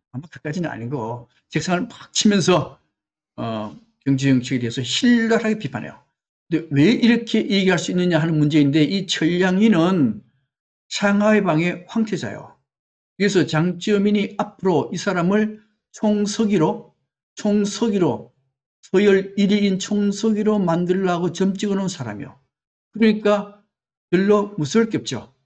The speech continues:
무서울 게 없으니까 서열은 한 이백 몇이 돼요. 서열은 아주 낮지, 낮는데도 불구하고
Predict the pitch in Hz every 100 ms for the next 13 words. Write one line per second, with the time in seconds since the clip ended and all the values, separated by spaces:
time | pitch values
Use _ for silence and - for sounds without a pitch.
0 | _ _ _ _ _ 139 226 226 190 180
1 | 190 160 202 190 113 - _ _ - -
2 | _ _ _ - _ _ - 247 247 214
3 | 143 - - _ _ _ - 185 202 220
4 | 269 220 226 196 202 170 185 180 220 247
5 | 233 233 294 320 330 339 349 330 285 220
6 | 247 208 160 139 170 220 214 202 170 175
7 | 165 185 139 -